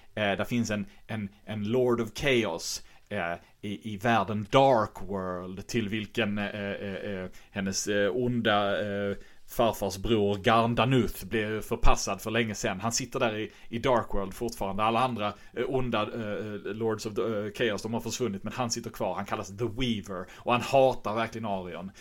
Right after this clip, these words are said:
Och Arion är död sedan länge, så han tänker: "Nu ska jag fan ta mig straffa Arions enda överlevande. Jag ska utsätta, eh, Power Girl, eh, <laughs> Kara, som inte längre heter Sorrel i efternamn, för så jävla mycket skit som möjligt. Och alla som är runt henne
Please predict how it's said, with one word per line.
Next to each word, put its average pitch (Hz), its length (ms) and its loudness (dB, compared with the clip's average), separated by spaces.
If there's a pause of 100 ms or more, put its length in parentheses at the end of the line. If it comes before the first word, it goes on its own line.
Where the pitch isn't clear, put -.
Och 113 400 0
Arion 127 320 4
är 170 80 -2
död 139 260 0
sedan 110 160 -6
länge, 113 280 -2
så 104 100 -6
han 101 80 -4
tänker: 107 380 -8
"Nu 117 60 -6
ska 117 140 -4
jag 107 80 -2
fan 110 300 -4
ta - 80 -12
mig 107 100 -8
straffa - 480 -2
Arions 104 560 0
enda 117 300 -2
överlevande. 95 760 -4 (240)
Jag 117 120 0
ska 117 280 0
utsätta, 110 880 -2
eh, 107 40 -4
Power 110 400 8
Girl, 95 300 -4 (340)
eh, 110 140 -2 (220)
<laughs> - 80 -14
Kara, 110 560 4 (640)
som 107 160 -8
inte 110 140 -4
längre 107 240 0
heter 101 160 -4
Sorrel 101 420 -2
i 101 40 0
efternamn, 95 400 -4 (220)
för 120 160 0
så - 140 0
jävla 127 280 2
mycket 123 220 -6
skit 123 400 0
som 117 180 0
möjligt. 120 300 0
Och 147 120 0
alla 180 120 6
som 147 100 -4
är 135 80 0
runt 143 360 2
henne 101 200 -4